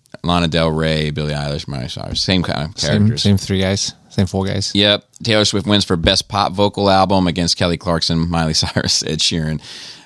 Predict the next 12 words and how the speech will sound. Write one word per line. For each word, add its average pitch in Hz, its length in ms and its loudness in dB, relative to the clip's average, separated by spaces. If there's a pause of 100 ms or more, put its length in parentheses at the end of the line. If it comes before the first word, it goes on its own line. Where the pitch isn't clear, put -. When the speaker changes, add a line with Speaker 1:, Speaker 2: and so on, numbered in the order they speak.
Speaker 1:
Um, 101 580 2 (840)
let's 85 240 -2
see. 80 440 2
Speaker 2:
I 80 60 0
didn't 78 160 -2
know 92 200 -6 (120)
Kelly 104 140 -4
Clarkson 101 340 -2
was 98 100 -2
still 110 160 0
making 113 280 2
music. 131 260 -6